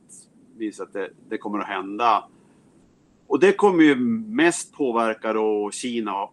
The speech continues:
och Finland, för de är ju de stora köparna, speciellt Kina. Så kan inte de köpa, eh, rundved från, från Ryssland, då har de ju två alternativ. Det är att köpa rundved från någon annanstans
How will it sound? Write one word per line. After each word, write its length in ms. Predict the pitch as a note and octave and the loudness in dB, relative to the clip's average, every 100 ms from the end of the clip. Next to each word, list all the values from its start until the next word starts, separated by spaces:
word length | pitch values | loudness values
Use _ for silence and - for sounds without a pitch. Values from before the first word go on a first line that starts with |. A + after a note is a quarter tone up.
| _ - | _ -16
och 140 | G2+ | -10
Finland, 480 | B2 A#2+ G#2 F2 F2 | -6 -6 -6 -12 -10
för 60 | |
de 200 | A2+ A#2+ | -4 -4
är 40 | A2+ | -2
ju 80 | G#2+ | -4
de 140 | G2+ | -8
stora 500 | - A2+ G#2 G#2+ A2 | -12 -12 -6 -4 -4
köparna, 680 | - F#2+ E2 - F2 F2 - | -6 -10 -10 -12 -10 -12 -14
speciellt 460 | - G2+ A2 G#2 | -20 -8 -8 -8
Kina. 540 | - G2 G2 F#2 E2+ - _ _ _ _ _ _ | -12 -10 -10 -8 -10 -12 _ _ _ _ _ _
Så 120 | - | -10
kan 200 | - C#3 | 2 4
inte 160 | C3 D3 | 4 2
de 260 | D#3 F3 | 2 2
köpa, 720 | D3+ D3 B2 - B2+ A#2+ A2+ - _ _ A#2 | 2 4 4 4 2 2 0 -8 _ _ -20
eh, 640 | - - - G1+ G1+ - | -18 -18 -18 -16 -16 -2
rundved 720 | B2+ A#2 G#2+ G#2 C3 C#3+ C3+ | 2 4 2 0 0 0 -2
från, 540 | - B2 A#2 A2 G#2+ G2+ _ _ _ _ _ _ _ _ _ _ _ _ _ _ _ _ _ _ - | -2 0 2 0 -4 -10 _ _ _ _ _ _ _ _ _ _ _ _ _ _ _ _ _ _ -6
från 200 | A2+ A2+ | -4 2
Ryssland, 720 | G#3+ - - A#2+ A#2 A#2+ - | 0 0 0 2 2 -2 -2
då 100 | C#3 | 0
har 240 | D3+ D#3+ | 2 2
de 160 | D#3+ D3 | 2 0
ju 140 | C#3 | -2
två 280 | A#2+ - B2 | -4 -6 -2
alternativ. 540 | A#2 - A2 D#3 B2 G#2+ | -2 -4 -8 -6 -6 -8
Det 60 | |
är 40 | A#2+ | -10
att 80 | |
köpa 240 | - A#2 A2+ | -10 -8 -4
rundved 400 | A2 G#2+ G#2 G2+ | -4 -6 -10 -12
från 140 | G#2 - | -16 -16
någon 140 | A2 G#2 | -16 -12
annanstans 880 | G2+ C#3 D#3+ B2 A#2 A2+ G#2 - | -12 -10 -10 -8 -8 -10 -16 -18